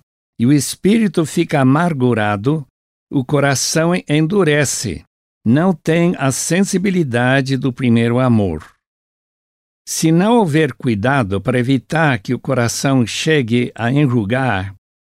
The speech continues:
o processo de endurecimento progride até o ponto de questionar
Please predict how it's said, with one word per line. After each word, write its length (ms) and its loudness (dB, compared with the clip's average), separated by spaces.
o 80 -2
processo 880 0
de 140 -2
endurecimento 1300 0
progride 680 -2
até 460 0
o 100 2
ponto 560 0
de 140 -2
questionar 920 0